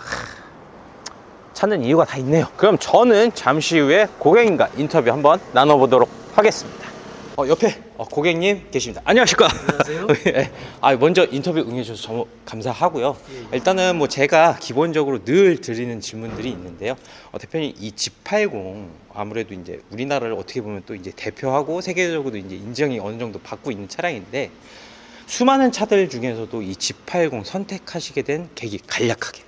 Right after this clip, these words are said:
Speaker 1: 부탁드리겠습니다.
Speaker 2: 가장 먼저 이렇게 지 팔공을 하게 된 거는 그전에 타던 차들보다 제가 사업을 하-,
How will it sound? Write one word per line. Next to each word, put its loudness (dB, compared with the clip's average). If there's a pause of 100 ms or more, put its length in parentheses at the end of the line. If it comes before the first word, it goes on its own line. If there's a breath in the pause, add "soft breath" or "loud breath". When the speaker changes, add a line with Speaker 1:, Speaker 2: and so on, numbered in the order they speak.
Speaker 1:
부탁드리겠습니다. -8 (1400 loud breath)
Speaker 2:
가장 0
먼저 -4
이렇게 -8
지 -10
팔공을 -2
하게 -6
된 -8
거는 -12 (240)
그전에 -2
타던 -4
차들보다 -8 (160)
제가 -14
사업을 -4
하-, -8